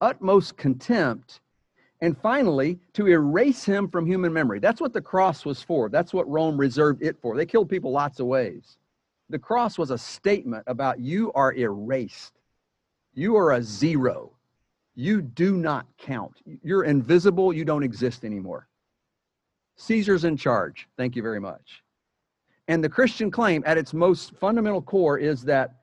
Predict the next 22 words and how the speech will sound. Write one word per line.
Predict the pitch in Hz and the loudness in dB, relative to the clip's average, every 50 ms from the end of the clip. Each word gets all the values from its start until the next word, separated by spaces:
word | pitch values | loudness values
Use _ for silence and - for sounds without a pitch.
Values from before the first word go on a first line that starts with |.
| _ _ _ _ _ - | _ _ _ _ _ -10
the | 135 131 185 175 | 0 4 4 4
being | 143 123 175 214 247 262 277 262 233 | 4 6 4 6 6 6 6 6 4
who | 185 202 208 190 - - | 4 4 2 2 0 -2
met | - 175 175 151 - 123 | -2 -2 -2 0 0 0
that | 175 196 - 147 - | 0 0 0 -2 -4
fate | - 196 170 143 117 113 - _ | 0 0 2 2 0 -2 -6 _
is | - 147 135 - 139 | -6 -6 -6 -4 -4
actually | 160 185 190 190 - - 175 170 165 | -4 -4 -4 -6 -6 -4 -2 -2 0
God. | 135 160 143 120 92 67 - - _ | 2 2 2 2 2 -2 -8 -16 _
<laughs> | _ _ _ _ _ - - 175 127 120 - _ _ - - - _ _ _ _ _ _ _ _ _ _ _ _ _ _ _ _ _ _ _ _ _ _ _ _ _ _ _ _ _ _ _ _ _ _ _ _ _ _ | _ _ _ _ _ -6 -4 -4 -4 -4 -8 _ _ -20 -20 -20 _ _ _ _ _ _ _ _ _ _ _ _ _ _ _ _ _ _ _ _ _ _ _ _ _ _ _ _ _ _ _ _ _ _ _ _ _ _
To | - 190 | -2 0
say | - - 247 277 | 4 6 6 6
that's | 269 254 233 - - | 6 6 2 2 -2
surprising | - 196 - - - - 180 185 196 233 220 196 233 240 240 247 233 233 - _ - | -2 -2 -4 -2 -2 0 0 2 2 0 0 0 -2 0 0 0 -2 -4 -6 _ -8
or | 160 160 160 160 160 156 | -4 -2 0 0 0 2
a | - 160 | 2 4
little | 170 180 208 202 190 175 160 147 135 127 - | 4 4 4 4 6 4 4 4 0 -6 -6
counterintuitive | 175 180 180 185 185 180 170 147 - 180 175 180 185 180 185 185 160 - - | -4 -2 0 2 2 2 0 0 2 2 4 4 4 4 4 2 0 -4 -4
is | 156 156 147 143 131 117 - - - _ _ _ _ _ _ _ _ _ _ _ _ _ _ _ _ _ _ _ _ _ _ _ _ _ _ _ _ _ _ _ _ | -2 0 0 0 0 -2 -6 -16 -20 _ _ _ _ _ _ _ _ _ _ _ _ _ _ _ _ _ _ _ _ _ _ _ _ _ _ _ _ _ _ _ _
to | - - 151 | -6 -4 -2
be | 143 160 165 151 | 0 0 0 0
really, | 139 156 175 175 156 139 131 123 117 | 2 2 4 4 4 2 0 0 -2